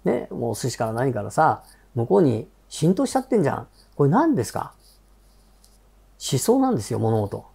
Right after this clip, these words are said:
根本的にある思想の違いなんだ。だから、うーん、ね、日本人はこれを守らなきゃいけないっ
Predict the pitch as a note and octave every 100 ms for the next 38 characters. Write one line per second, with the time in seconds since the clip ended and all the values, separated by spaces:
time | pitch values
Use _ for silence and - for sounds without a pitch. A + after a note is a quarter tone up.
0 | _ _ _ _ C3+ - G#3+ A#3+ A#3+ A#3+
1 | A#3+ A3 A3+ A3 A3+ B3 C4 C3 - -
2 | _ - - D3 B3+ C#4 A#3+ A3+ F#3+ F3
3 | C#3+ G#2 - - _ _ - F3+ D#3 C#3+
4 | - - - D3+ D3 C#3 C#3 C3+ D#3 C#3+
5 | E3+ D#3+ G3+ C4 C4 B2 C#3 B2 A#2 G3
6 | D4+ G3 A2+ G2 G#2 G#2